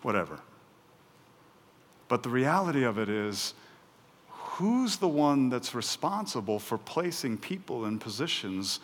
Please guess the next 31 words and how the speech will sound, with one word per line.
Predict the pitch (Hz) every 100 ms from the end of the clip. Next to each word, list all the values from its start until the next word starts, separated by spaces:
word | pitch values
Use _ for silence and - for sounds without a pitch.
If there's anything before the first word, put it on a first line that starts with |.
| - - -
of | 104 107
leadership | 123 190 143 - 117 107
and | 113 117
or | 117 113
what | 110 113
we | 120
would | 120 104 95
think | 117 101
of | 95 90
as | -
power? | - 156 226 180 - - - - - - - - - - - - - - -
It's | 139 -
the | -
Lord. | 101 170 311 107 - - - - - - - - -
So | - 156
if | 131 302
we |
fight | 269 - 240 196
against | 139 113 104
that, | 147 277 254 220 - - - - - - - - - -
now, | 123
I'm |
not | 208 220
saying | - 226 240 220 190 196 180
we | 151 139 - - -
check | - 196 -
our | 135
brains | 143 202 254 185
at | 131
the |
door, | 110 107 95 107 214